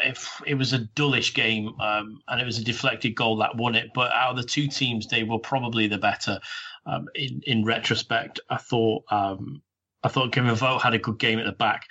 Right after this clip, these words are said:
Uh, Dembele was excellent. Uh, Uth was when he was on, he was very busy. Zuba was very busy as well. Uh,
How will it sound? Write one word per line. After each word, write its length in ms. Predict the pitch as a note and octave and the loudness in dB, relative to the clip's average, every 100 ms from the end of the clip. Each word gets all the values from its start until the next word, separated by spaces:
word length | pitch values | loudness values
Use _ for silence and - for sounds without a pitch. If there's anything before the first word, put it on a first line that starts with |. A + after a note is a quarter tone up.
| - - - _ | -14 -14 -18 _
Uh, 340 | A#2+ G#2+ G2+ G2+ - _ _ _ _ _ - | 0 2 0 -6 -12 _ _ _ _ _ -2
Dembele 600 | B2+ B2+ C3 B2 A#2+ - _ | 2 2 4 4 2 -2 _
was 260 | E3 C#3+ - - | 0 0 0 0
excellent. 680 | C#3+ - - B2 B2 A#2 A2+ - | -2 0 0 2 2 0 -4 0
Uh, 220 | A2 A2 - _ - | 0 0 -6 _ 0
Uth 220 | D3+ C#3 | 0 2
was 260 | C#3 C3 A#2 | 2 0 2
when 320 | C3 A#2+ A#2 - - - - _ - - | 2 2 0 -8 -16 -16 -20 _ -14 -10
he 140 | - C#3+ | 0 2
was 180 | C3 C3 | 2 2
on, 380 | C3 B2+ B2+ C#3 | 2 2 2 0
he 80 | |
was 140 | C#3 A#2+ | 0 0
very 280 | B2 D3+ A#2 | 0 0 0
busy. 400 | C#3 C3 B2+ B2 | 0 0 2 0
Zuba 320 | A#2+ C#3+ C3+ | 2 2 2
was 220 | B2+ A#2 | 2 0
very 240 | A#2+ A#2+ | 2 0
busy 360 | A2+ B2 A2+ A#2+ | 2 0 2 2
as 140 | A2+ | 0
well. 380 | B2 A#2 A#2 A2+ | 0 2 2 2
Uh, 140 | A#2 | 2